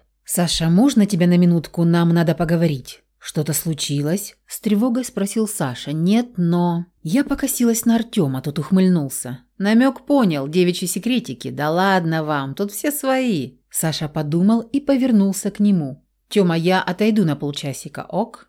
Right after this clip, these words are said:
Иди уж совсем, сам молодой был, все понимаю». Саша скорчил кислую рожу. «Спасибо», буркнул он и повернулся ко мне. «Подожди меня у ворот, я переоденусь». Когда Саша вышел на улицу, я обратила внимание, что на нем новая брезентовая куртка,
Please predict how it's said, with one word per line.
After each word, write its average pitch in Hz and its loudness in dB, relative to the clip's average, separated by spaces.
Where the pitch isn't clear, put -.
Иди 196 2
уж 330 2
совсем, 165 -2
сам 277 4
молодой 165 2
был, 135 -6
все - -6
понимаю». 135 -6
Саша 269 -6
скорчил 220 -4
кислую 185 -4
рожу. 120 -8
«Спасибо», 180 -2
буркнул 147 -6
он 254 0
и 269 -2
повернулся 202 0
ко 170 -6
мне. 139 -4
«Подожди 180 0
меня 156 -2
у 151 -2
ворот, 226 0
я 175 -2
переоденусь». 147 -4
Когда 226 0
Саша 320 -2
вышел 247 0
на 196 2
улицу, 262 0
я 254 2
обратила 233 2
внимание, 226 4
что 240 -2
на 220 4
нем 240 6
новая 180 4
брезентовая 151 -2
куртка, 185 -6